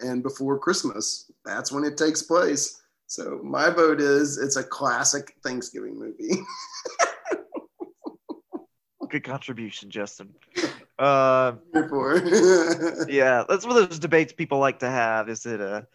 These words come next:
Speaker 2: and really it's both, right? It's
Speaker 1: Mm-hmm.
Speaker 2: definitely both. It's kind of the fusion of these two things together.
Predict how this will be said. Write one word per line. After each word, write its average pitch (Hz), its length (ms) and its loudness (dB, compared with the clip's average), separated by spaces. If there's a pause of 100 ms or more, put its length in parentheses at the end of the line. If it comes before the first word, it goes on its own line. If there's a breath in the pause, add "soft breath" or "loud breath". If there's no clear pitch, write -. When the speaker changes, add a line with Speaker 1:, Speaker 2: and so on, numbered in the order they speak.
(260 soft breath)
Speaker 2:
and 180 100 2
really 240 260 4
it's - 120 2
both, 117 460 -2
right? 107 260 -2 (100)
It's - 200 -18
Speaker 1:
Mm-hmm. 131 80 -12
Speaker 2:
definitely 110 380 -4
both. 104 340 -6
It's 101 100 -14
kind 110 160 -10
of 104 100 -14
the 104 80 -14
fusion 131 520 -6
of 110 100 -8
these 110 180 -10
two 110 160 -10
things 117 380 -6
together. 123 640 -2